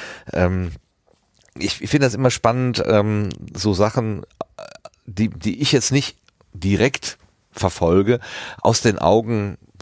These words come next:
von begeisterten Menschen, so wie du jetzt vom E S C, äh, berichtet hast, zu, zu hören, ähm, weil es einfach so schön ist zu sehen, wie sich Menschen für was auch immer interessieren und begeistern können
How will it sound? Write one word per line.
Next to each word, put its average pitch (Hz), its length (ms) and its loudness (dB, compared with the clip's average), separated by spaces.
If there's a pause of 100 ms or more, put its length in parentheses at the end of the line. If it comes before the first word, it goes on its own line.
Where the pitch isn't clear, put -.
(380)
von 104 180 0
begeisterten 95 540 2
Menschen, 92 320 0
so 78 100 0
wie 80 80 2
du 92 140 0
jetzt 87 300 2
vom 80 300 -2
E 87 120 2
S - 220 0
C, 90 260 4
äh, 78 240 0
berichtet 82 400 0
hast, - 260 2
zu, 82 220 -2 (100)
zu - 200 -2
hören, 90 260 4 (460)
ähm, 80 540 0
weil - 280 0
es 87 120 0
einfach 87 200 -2
so 95 120 0
schön 98 260 2
ist - 400 0
zu - 200 -2
sehen, 98 360 2
wie 92 60 0
sich 90 220 -2
Menschen 98 520 -2 (300)
für - 260 0
was 131 180 2
auch - 80 -2
immer 101 280 2
interessieren 101 540 0
und 92 140 -4
begeistern 95 540 0
können 58 280 -6